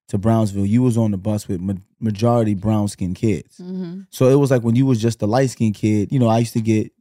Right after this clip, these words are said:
Speaker 1: picked on. You know, it's, "Oh, he's a light-skinned kid, he's a light-skinned kid." So I grew up in a time where you played the dozens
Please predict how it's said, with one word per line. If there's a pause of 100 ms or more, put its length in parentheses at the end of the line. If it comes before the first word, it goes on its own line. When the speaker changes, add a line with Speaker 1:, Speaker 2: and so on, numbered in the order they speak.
Speaker 1:
picked
on.
You
know,
it's,
"Oh,
he's
a
light-skinned
kid,
he's
a
light-skinned
kid."
So (260)
I
grew
up
in
a
time
where (680)
you
played
the
dozens